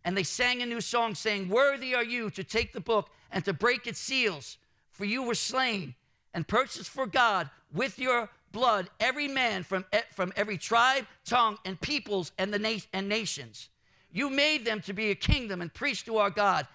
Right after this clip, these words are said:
and they will reign upon the earth forever." So we see that there was this battle that had taken place. God creates the earth. He does this thing. He gives man the deed. "This is what you're to do.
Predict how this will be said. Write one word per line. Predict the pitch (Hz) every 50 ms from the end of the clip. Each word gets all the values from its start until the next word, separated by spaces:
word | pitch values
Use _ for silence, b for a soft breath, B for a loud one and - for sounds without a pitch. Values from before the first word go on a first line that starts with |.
| B B B B B
and | 185 208
they | 196 226 254 277
will | 269 277 269 254
reign | 247 233 226 226 214
upon | 175 - 190 214 214 220
the | 208 220 208
earth | 202 190 175 170 - b b b b
forever." | - - 185 185 185 180 170 127 - 110 - _ _ _ _ _ _ _ _ _ _ _ _ _ _ _ _ _ _ _ _ _ _ _ _ _ _ b b b b b
So | - - 226
we | 247 254 -
see | - - - 311 294
that | 247 226 208 -
there | 226 220
was | 226 226 220 -
this | 208 208 - - b b b b b b
battle | - 214 247 269 277 269
that | 247 254 247 226
had | 233 -
taken | - 214 226 180 226 220 180
place. | - 220 240 208 170 127 - - - - _ _ _ _ _ _ _ _ _ _ _ _ _ _ _ _ _ _ _ _ _ _ _
God | 180 202 226 -
creates | - 208 240 233 233 247 - -
the | - 254 240 240
earth. | 240 240 254 247
He | - 190
does | 180 143 220 226 214 -
this | 233 196
thing. | - 247 240 233 - _ _ _
He | - 190
gives | 165 - 202 240 233 180 180
man | 202 226 233 233 240 254 262 262 233 - 220
the | 190 202
deed. | 214 156 208 226 226 226 240 247 233 - _ _ _ _ _ _ _ -
"This | 196 220 -
is | - 208
what | 185 226 226 -
you're | 233 226 214
to | 220
do. | 185 156 214 220 233 247 247